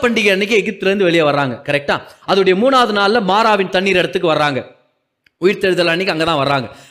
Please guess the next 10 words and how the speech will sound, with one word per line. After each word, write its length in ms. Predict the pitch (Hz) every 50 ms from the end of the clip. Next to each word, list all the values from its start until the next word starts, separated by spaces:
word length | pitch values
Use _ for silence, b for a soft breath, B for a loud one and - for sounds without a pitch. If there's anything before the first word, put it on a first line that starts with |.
| B B B
அங்கிருந்து 540 | 165 208 262 285 294 269 311 302 302 302
ஐம்பது 400 | 294 226 233 247 240 277 269 247
நாள் 180 | 240 240 254 262
கவுண்ட் 300 | 254 - - 247 233 -
பண்ணா 300 | - 175 151 147 185 240
அவங்க 220 | 233 202 196 180
எங்க 180 | 185 214 254 277
இருக்கிறாங்க 280 | 240 190 190 180 170 156
தெரியுமா? 360 | 143 135 139 160 208 190 B B B B B B - -
சீனாய் 520 | - 294 311 320 320 311 302 302 302 302